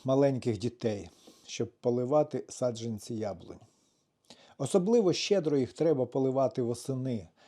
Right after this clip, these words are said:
коли земля стає сухою від літньої спеки. Учитель поставив біля саду чотирнадцять відер. Тринадцять відер були маленькі,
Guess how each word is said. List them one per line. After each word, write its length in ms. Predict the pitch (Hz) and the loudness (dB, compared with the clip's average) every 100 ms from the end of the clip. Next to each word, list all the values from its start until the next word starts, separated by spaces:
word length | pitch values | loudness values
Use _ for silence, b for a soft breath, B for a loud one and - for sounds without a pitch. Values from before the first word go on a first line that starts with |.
| b - | b -6
коли 240 | 113 117 | -2 -2
земля 400 | 104 117 123 127 | -2 -2 0 -2
стає 320 | - 113 101 | -4 -8 -8
сухою 640 | - 104 - - 156 135 101 | -10 -14 -6 0 2 2 -4
від 240 | 95 95 | -8 -12
літньої 420 | 117 123 104 90 | -12 -12 -14 -14
спеки. 520 | - - 85 - - - _ _ _ _ _ _ _ _ - | -14 -14 -14 -14 -20 -20 _ _ _ _ _ _ _ _ -2
Учитель 440 | 147 - 214 202 | 2 4 6 4
поставив 640 | - 160 - 185 156 143 | 6 4 8 10 12 10
біля 260 | 113 135 139 | 8 6 6
саду 360 | - 151 123 117 | 6 6 6 2
чотирнадцять 800 | 123 - 127 123 113 - 107 | 0 0 2 0 -2 -6 -4
відер. 380 | 139 170 139 127 113 _ | 0 0 0 -4 -10 _
Тринадцять 580 | - 135 156 170 170 - | -2 0 4 2 0 0
відер 260 | 175 151 139 | 2 4 2
були 260 | 143 151 | 2 2
маленькі, 560 | 147 151 175 170 139 | 2 0 0 -4 -8